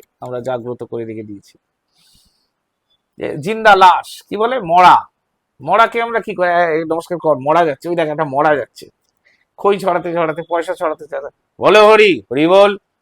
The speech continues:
বলো হরি, হরি বল, বলো হরি, হরি বল।"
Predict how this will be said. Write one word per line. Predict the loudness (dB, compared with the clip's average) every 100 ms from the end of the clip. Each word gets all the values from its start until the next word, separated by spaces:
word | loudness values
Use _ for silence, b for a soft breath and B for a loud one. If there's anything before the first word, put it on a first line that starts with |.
| 2
বলো | 4 8
হরি, | 8 6 4 -2
হরি | -4 0
বল, | 6 6 4 -2 _ _
বলো | 4 8
হরি, | 8 8 6 0
হরি | -6 0
বল।" | 4 4